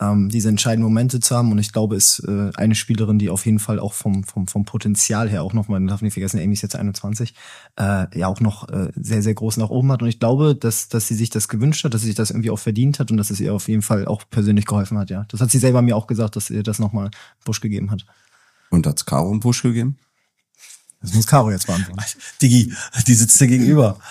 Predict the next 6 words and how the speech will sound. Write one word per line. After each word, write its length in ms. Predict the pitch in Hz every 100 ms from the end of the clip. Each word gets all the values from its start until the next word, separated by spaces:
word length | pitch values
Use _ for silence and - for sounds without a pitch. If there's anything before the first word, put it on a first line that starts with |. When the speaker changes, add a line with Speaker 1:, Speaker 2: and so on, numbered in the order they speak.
| - -
Speaker 2:
Ja. 80 | 156 - - - - - -
<laughs> 440 | 175 147 - 214 240 180 - - - 165 123 -
Das, 200 | - - 104 - 190 147
deswegen 260 | - 107 101
allgemein 440 | 85 110 107 113
gefragt. 360 | 139 - 92